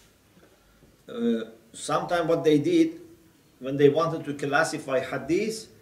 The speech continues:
maybe they have broken hadith. They have done taqti'. For example, a hadith was long. One section was about marriage, they put it in the s-,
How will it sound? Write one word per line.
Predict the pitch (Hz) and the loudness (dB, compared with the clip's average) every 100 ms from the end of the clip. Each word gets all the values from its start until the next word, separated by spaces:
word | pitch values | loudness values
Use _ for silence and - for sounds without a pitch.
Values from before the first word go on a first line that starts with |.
| _ _ | _ _
maybe | 123 165 185 | -6 -6 -4
they | 160 156 | 0 0
have | 143 135 | 0 -2
broken | 135 156 180 135 113 | 0 2 2 0 -6
hadith. | - 92 95 - - - - _ - - _ - | -8 -14 -14 -16 -18 -20 -20 _ -20 -20 _ -6
They | 117 | 0
have | 123 | 2
done | 151 156 | 2 2
taqti'. | 143 127 - 143 135 - - - _ _ _ _ _ _ _ _ _ | 0 -6 -4 -2 -2 -2 -18 -20 _ _ _ _ _ _ _ _ _
For | 123 | -16
example, | 107 127 123 | -8 -6 -2
a | 127 | -2
hadith | 127 131 143 | -2 -2 -2
was | 127 117 | -2 -2
long. | 117 143 180 196 - - _ _ _ _ _ _ _ - | 2 2 2 -4 -12 -20 _ _ _ _ _ _ _ -8
One | 127 180 | -4 -2
section | 180 190 - 185 170 | -2 -6 -6 -6 -2
was | 156 | 0
about | 165 175 156 | 2 2 2
marriage, | 165 160 139 - | 2 2 2 -2
they | 170 | -6
put | 135 151 | -6 -10
it | 147 | -10
in | 135 131 | -10 -10
the | 120 | -12
s-, | - | -16